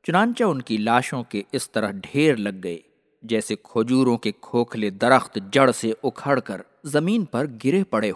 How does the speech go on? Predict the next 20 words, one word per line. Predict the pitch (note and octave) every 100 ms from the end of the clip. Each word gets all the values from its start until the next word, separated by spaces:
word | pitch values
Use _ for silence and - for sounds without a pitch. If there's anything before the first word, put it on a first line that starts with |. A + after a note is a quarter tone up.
| F#2
ہوتے | - E2
ہیں، | - _ _ _ _ _ _ _ _ _
جیسا | A2+ A2+ -
کہ | G#2 G2+
سورۃ | - G#2 G2
القمر | F#2+ - C#3 G2 - _ _ _ _
آیت | E3 F3+
بیس | D#3 G#2 A2+ E3 -
میں | G#2
آیا | F2+ F2 A#2
ہے، | D#3 _ _ _ _
"كَأَنَّهُمْ | - - C3 A2+ G#2+ A2 B2 A#2+ B2 B2
أَعْجَازُ | B2+ A#2+ A#2 A#2 A#2+ C3 C3 B2 A#2+
نَخْلٍ | A#2+ C#3 - C3 B2
مُّنقَعِرٍ"، | A2+ A2+ A#2 A2+ G#2+ - C#3+ C3+ A2+ G2+ - _ _ F#2+ F#2
گویا | A2+ A#2 A2+
کہ | -
وہ | A2 A2
جڑ | G2 A2+ B2+ A#2
سے | - A2+